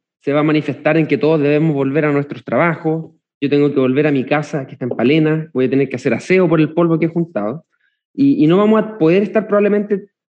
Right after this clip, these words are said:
trabajando como lo estamos haciendo ahora por el proceso. Es una dificultad que no está resuelta,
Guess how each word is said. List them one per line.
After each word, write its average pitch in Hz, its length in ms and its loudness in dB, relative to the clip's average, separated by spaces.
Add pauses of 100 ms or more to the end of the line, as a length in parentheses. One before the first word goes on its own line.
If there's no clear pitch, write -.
trabajando 175 560 0
como 180 460 0
lo - 80 -10
estamos 156 360 -4
haciendo 151 220 0
ahora 151 180 2
por 143 120 0
el 143 100 0
proceso. - 420 -6 (320)
Es 135 140 -8
una 175 140 4
dificultad 160 640 0 (340)
que 143 100 0
no 170 560 2
está - 220 -4
resuelta, - 580 -4